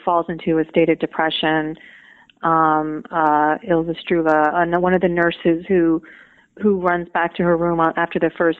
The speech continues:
day. Now she's treating actually German soldiers, so her, for her it's the shock of the war, not the genocide as such. Um, she cr-, crawls into her bed and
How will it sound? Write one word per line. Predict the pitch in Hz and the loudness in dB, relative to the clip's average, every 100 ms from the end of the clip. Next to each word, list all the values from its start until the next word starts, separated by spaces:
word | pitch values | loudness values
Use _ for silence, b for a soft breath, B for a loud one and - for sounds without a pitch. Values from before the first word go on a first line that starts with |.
| - | -2
day. | 170 160 160 160 156 - b b b b b _ | 2 2 2 0 -2 -6 b b b b b _
Now | 160 - | -2 0
she's | 202 190 | 0 0
treating | - 190 170 165 | 0 0 0 0
actually | 156 - 170 | -2 0 0
German | 156 160 156 - | 0 0 0 0
soldiers, | 175 160 147 | 0 0 -2
so | 160 | -4
her, | 196 185 - | -2 -4 -2
for | 165 | 0
her | 202 185 | 2 2
it's | 156 - | 0 -4
the | 165 | -6
shock | - 160 156 | -2 -2 -2
of | 156 | -2
the | 147 | -2
war, | 160 180 175 139 123 - _ _ - | 0 0 2 2 -2 -10 _ _ -6
not | 165 156 | -2 -2
the | - | -4
genocide | - 165 165 - 151 156 | -2 0 -2 -2 -2 -2
as | 156 - | -6 -4
such. | 147 - - _ _ _ _ _ _ _ - | -4 -4 -12 _ _ _ _ _ _ _ -10
Um, | - 175 165 160 B B B B - | -2 2 2 -2 B B B B -6
she | - 180 | -2 -2
cr-, | - - _ | -4 -12 _
crawls | - 175 170 | -2 0 0
into | 170 170 170 | -2 -2 -2
her | 160 | -2
bed | 165 160 160 | 0 0 -2
and | 156 - | -8 -12